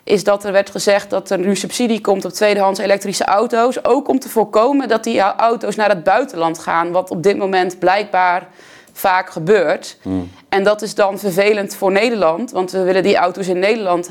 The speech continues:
Speaker 1: houden om onze eigen doelen te behalen. Maar voor de wereld is het natuurlijk helemaal niet erg dat dan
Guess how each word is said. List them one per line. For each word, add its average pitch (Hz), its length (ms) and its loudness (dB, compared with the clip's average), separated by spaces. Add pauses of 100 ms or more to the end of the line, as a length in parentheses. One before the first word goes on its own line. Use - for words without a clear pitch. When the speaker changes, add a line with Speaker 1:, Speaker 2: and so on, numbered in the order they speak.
Speaker 1:
houden 175 600 0
om 190 160 -2
onze 185 200 2
eigen 208 340 -2
doelen 180 220 0
te 175 100 -8
behalen. 165 640 -2 (200)
Maar 196 120 0
voor 202 120 0
de 196 80 2
wereld 240 380 2
is 180 60 2
het 175 80 -4
natuurlijk 180 300 2
helemaal 196 220 4
niet 196 140 2
erg 220 400 0
dat 190 200 0
dan 180 360 2